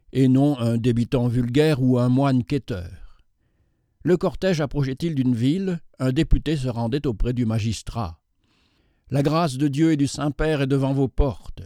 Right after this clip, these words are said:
disait l'envoyé. Aussitôt, tout était en mouvement dans l'endroit.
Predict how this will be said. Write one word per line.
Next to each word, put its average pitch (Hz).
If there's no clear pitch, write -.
disait 113
l'envoyé. 98
Aussitôt, 202
tout 190
était 180
en 156
mouvement 127
dans 113
l'endroit. 104